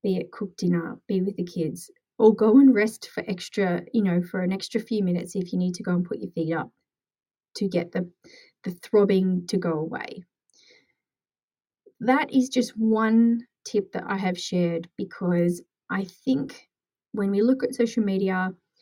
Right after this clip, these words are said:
and it talks about ways to manage prolapse, it doesn't really show you what that looks like in great depth. And I think if you were to try a tip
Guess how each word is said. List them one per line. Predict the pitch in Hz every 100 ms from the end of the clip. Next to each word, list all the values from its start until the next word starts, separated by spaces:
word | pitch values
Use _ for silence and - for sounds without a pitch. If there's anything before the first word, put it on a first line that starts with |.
| _ _ -
and | 196
it | 196
talks | - 196 190 208
about | 190 180 175 165 - _ _ _ _ _ _ _ _ _ -
ways | 196 190 190 180
to | -
manage | 190 170 175 -
prolapse, | 190 175 175 165 - - -
it | - -
doesn't | 214 269 269
really | 226 208 202
show | - 180
you | 185 196
what | 208 - 185
that | - -
looks | 185 180 - - -
like | - - - - - _ _ -
in | 202 190
great | - 131 -
depth. | - 175 - - _ _ _ _ _ - _
And | 214 214
I | 247
think | 262 269 262
if | 233
you | 240
were | 240
to | 233 -
try | - - 208 190 196
a | 196
tip | - 208